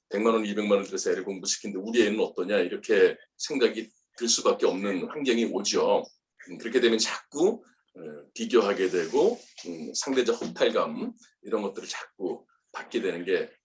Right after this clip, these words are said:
기정사실이죠. 어, 정말 중요한 건 우리가 진짜 원하는 게 무엇이냐 하는 것들을 파악하는 건데 우리가 원하는 게 뭔지를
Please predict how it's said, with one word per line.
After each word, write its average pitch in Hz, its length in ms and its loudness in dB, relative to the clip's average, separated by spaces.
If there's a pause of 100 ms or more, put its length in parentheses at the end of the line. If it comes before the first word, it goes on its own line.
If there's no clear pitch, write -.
(320)
기정사실이죠. 85 920 -6 (1120)
어, 117 200 0
정말 180 380 2
중요한 131 420 4
건 156 140 2
우리가 139 320 -2
진짜 180 420 -2
원하는 104 360 0
게 135 100 0
무엇이냐 113 540 0
하는 107 180 -8
것들을 92 340 -6
파악하는 101 440 -6
건데 - 380 -4 (460)
우리가 120 260 2
원하는 120 440 4
게 143 80 0
뭔지를 104 560 -2